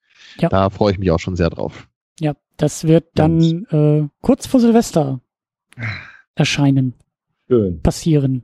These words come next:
Speaker 1: ja.
Speaker 3: Ja. Ja,
Speaker 1: Ja.
Speaker 3: ich könnte mit euch jetzt anstoßen wieder und ein japanisches Bier trinken mindestens, ja, und noch ein Double Feature dranhängen. Aber ich glaube, wir haben,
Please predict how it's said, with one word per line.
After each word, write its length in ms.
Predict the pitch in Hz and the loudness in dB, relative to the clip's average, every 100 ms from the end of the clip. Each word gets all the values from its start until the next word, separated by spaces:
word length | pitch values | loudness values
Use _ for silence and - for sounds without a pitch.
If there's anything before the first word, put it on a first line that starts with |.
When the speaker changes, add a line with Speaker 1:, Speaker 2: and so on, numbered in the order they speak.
| - | -8
Speaker 1:
ja. 240 | 156 139 143 _ - | -6 -6 -8 _ -14
Speaker 3:
Ja. 180 | - 107 _ _ _ _ _ _ _ - - - - _ _ _ _ _ _ - | -12 -12 _ _ _ _ _ _ _ -20 -20 -20 -20 _ _ _ _ _ _ -2
Ja, 80 | 208 | 2
Speaker 1:
Ja. 120 | 247 | 2
Speaker 3:
ich 60 | 175 | 2
könnte 240 | 214 226 | 0 2
mit 180 | 220 - | -2 0
euch 180 | 196 175 | 0 2
jetzt 240 | 214 - - | 0 -2 -4
anstoßen 600 | 202 262 - 240 226 214 | 0 0 2 2 2 2
wieder 160 | 220 214 | 2 0
und 100 | 202 | 2
ein 20 | |
japanisches 580 | 185 - 185 175 175 139 | 0 2 0 0 0 -2
Bier 200 | 180 202 | 2 0
trinken 360 | - 127 120 120 | 2 -2 0 -2
mindestens, 600 | 117 123 - 139 196 - | 0 -2 0 0 0 0
ja, 200 | 156 165 | 2 2
und 140 | 160 | 2
noch 140 | 165 175 | 0 0
ein 80 | 143 | -2
Double 240 | 175 147 | 0 0
Feature 340 | - 131 123 | -2 -2 0
dranhängen. 600 | 110 110 101 104 113 147 - - - - - - | 2 2 2 4 4 0 -4 -20 -20 -20 -12 -4
Aber 300 | 131 147 139 | 0 0 -2
ich 140 | - | -6
glaube, 580 | 147 135 160 156 151 147 _ _ _ _ | -2 0 0 2 0 0 _ _ _ _
wir 220 | - 135 | -2 0
haben, 440 | 139 147 139 139 | 2 0 0 0